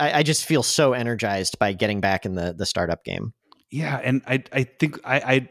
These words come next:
Speaker 2: I didn't realize, we've always had some tension, um, on the podcast since I've gotten focused on entrepreneurship about my ability to focus on one thing.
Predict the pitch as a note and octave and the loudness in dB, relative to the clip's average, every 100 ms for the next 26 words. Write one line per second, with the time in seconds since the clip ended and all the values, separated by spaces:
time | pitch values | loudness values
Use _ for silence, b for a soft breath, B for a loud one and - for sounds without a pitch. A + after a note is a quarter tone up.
0 | - B2+ E3 B2+ A2+ C3 A2 G2+ F#2 F#2+ | 0 4 4 6 6 6 6 4 2 0
1 | - - b b - C#3 D#3 E3 C#3 C3+ | -4 -10 b b -4 4 6 6 4 0
2 | - A2 - A2+ G#2+ G#2 G2+ - G2+ F#2+ | -2 -6 -2 -2 -2 -2 -4 -4 -4 -4
3 | F#2+ G#2 F#2+ G2+ G2 G2+ F#2+ F#2 - - | -2 -4 -2 -2 -2 2 0 0 -4 -8
4 | b - A#2 G#2+ G#2 G2+ G2 G2 F#2 A2 | b -6 2 2 4 2 2 0 0 0
5 | F#2+ G2+ F2+ - F#2+ F2+ F2+ - - A2 | 2 0 -2 -4 -6 -4 -6 -6 -2 0
6 | G#2+ G2 F2+ F2+ F2 - G#2 G#2+ A2 F#2+ | 2 -2 -2 0 -2 -2 0 2 2 4
7 | F#2+ F#2 F#2 - F#2 G2 - F2+ F2+ F2+ | 4 4 0 -4 -4 -2 -2 -2 -2 -4
8 | E2+ F2+ C#3 | -4 -4 -4